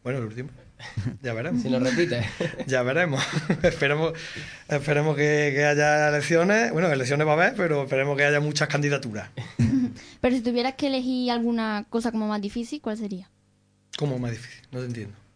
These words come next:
Speaker 4: Eh, por
Speaker 1: ¿Algún
Speaker 4: em-,
Speaker 1: cargo?
Speaker 4: algún cargo más difícil.
Speaker 3: ¿Te ves alguna vez como presidente de la agrupación de cofradías y hermandades?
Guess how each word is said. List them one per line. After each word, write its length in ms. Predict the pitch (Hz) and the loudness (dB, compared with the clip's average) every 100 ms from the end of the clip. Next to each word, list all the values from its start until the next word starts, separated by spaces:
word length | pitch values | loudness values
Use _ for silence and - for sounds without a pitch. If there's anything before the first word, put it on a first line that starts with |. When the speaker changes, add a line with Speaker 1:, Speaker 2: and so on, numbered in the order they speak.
| _ | _
Speaker 4:
Eh, 420 | 214 214 214 208 208 _ | -4 -2 -2 -6 -10 _
por 80 | 135 | 0
Speaker 1:
¿Algún 140 | 160 | 0
Speaker 4:
em-, 40 | 214 | 4
Speaker 1:
cargo? 300 | 185 208 262 | 4 4 0
Speaker 4:
algún 260 | 220 233 240 | 0 -2 -2
cargo 260 | 202 196 | -4 -4
más 140 | 202 202 | -6 -8
difícil. 320 | - 196 - _ _ _ _ _ _ _ - - _ - - - - - - _ | -10 -16 -16 _ _ _ _ _ _ _ -20 -20 _ -8 -8 -10 -16 -20 -20 _
Speaker 3:
¿Te 100 | 135 | -2
ves 240 | 135 143 143 | 0 2 2
alguna 360 | 147 143 143 | 2 2 2
vez 160 | 135 139 | 0 0
como 280 | 139 135 131 | 0 0 0
presidente 540 | 131 135 127 127 127 | -2 0 -2 -2 -2
de 320 | 123 123 120 | -2 -2 -2
la 80 | 117 | -4
agrupación 380 | 123 120 123 117 | -6 -8 -6 -6
de 80 | 117 | -6
cofradías 400 | 117 120 117 117 | -6 -6 -8 -10
y 40 | |
hermandades? 420 | 117 117 120 147 | -10 -10 -12 -14